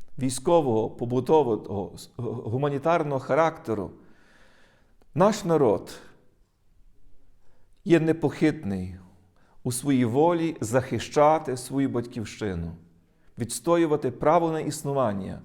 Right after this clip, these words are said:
своєї суверенної, вільної української держави. І ми сьогодні можемо ствердити на цілий світ, що Україна стоїть,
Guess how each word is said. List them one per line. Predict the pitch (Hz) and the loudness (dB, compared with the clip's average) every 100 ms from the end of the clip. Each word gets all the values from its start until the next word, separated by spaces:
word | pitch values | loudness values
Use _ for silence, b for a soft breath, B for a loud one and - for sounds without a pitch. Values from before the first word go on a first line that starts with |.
| b b b | b b b
своєї | - 127 143 135 | -10 -2 -2 -2
суверенної, | 127 131 123 135 160 160 139 120 113 - | -2 0 2 4 2 0 -4 -4 -6 -8
вільної | 101 135 160 151 120 117 113 107 B B B | -6 -4 -2 -2 -2 -4 -6 -8 B B B
української | 113 - 127 135 135 113 110 104 | -10 -4 -4 -4 -6 -4 -4 -4
держави. | - 101 95 92 90 85 73 - _ _ _ _ b b b b b b | -4 -4 -2 -2 -2 -4 -10 -20 _ _ _ _ b b b b b b
І | 143 | 4
ми | 208 | 4
сьогодні | 208 185 185 170 | 6 2 2 0
можемо | 170 160 147 143 | 0 0 -2 -6
ствердити | - 123 110 95 95 - - - _ _ _ - | 0 4 4 2 -6 -10 -18 -20 _ _ _ -4
на | 117 | -4
цілий | 120 208 175 151 | -2 -2 0 -2
світ, | - 113 110 95 - - _ _ - | -4 -6 -6 -6 -10 -20 _ _ -8
що | - | 0
Україна | 151 151 147 170 170 160 - | 0 2 0 0 -2 -6 -10
стоїть, | - - - 127 110 90 - | -14 -10 -4 -2 -2 -4 -12